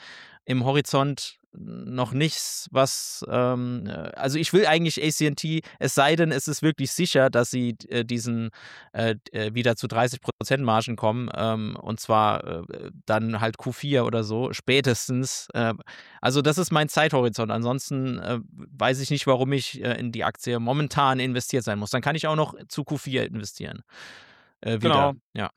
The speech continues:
Speaker 2: Also ich genauso, ich wüsste jetzt auch nicht, warum ich jetzt kaufen sollte,
Speaker 1: Ja.
Speaker 2: weil, ähm, der Chart sieht auch ziemlich mies
Speaker 1: Genau.
Speaker 2: aus. Wir haben genau das, was der simpelste Chartanalyst, also wir alle mit unserer Westentaschen Chartanalyse
Speaker 1: Mhm.
Speaker 2: sehen können. Hoch, tief,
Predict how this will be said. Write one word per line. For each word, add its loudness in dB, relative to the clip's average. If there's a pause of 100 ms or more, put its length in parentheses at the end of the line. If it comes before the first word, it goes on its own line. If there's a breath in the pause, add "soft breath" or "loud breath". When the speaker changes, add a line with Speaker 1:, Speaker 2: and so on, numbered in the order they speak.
(120)
Speaker 2:
Also 2
ich 2
genauso, 4
ich -2
wüsste -8
jetzt -6
auch 4
nicht, 0
warum -2
ich -2
jetzt -4
kaufen 2
sollte, 0
Speaker 1:
Ja. 0
Speaker 2:
weil, 4
ähm, 2
der 2
Chart 2
sieht -6
auch 4
ziemlich -6
mies 0
Speaker 1:
Genau. 6
Speaker 2:
aus. 0
Wir -4
haben 2
genau 2
das, 0
was -2
der 0
simpelste -4
Chartanalyst, 0
also -2
wir 4
alle 2
mit -2
unserer -6
Westentaschen -6
Chartanalyse -2
Speaker 1:
Mhm. -6
Speaker 2:
sehen -2
können. -2 (540 loud breath)
Hoch, 4 (360)
tief, -4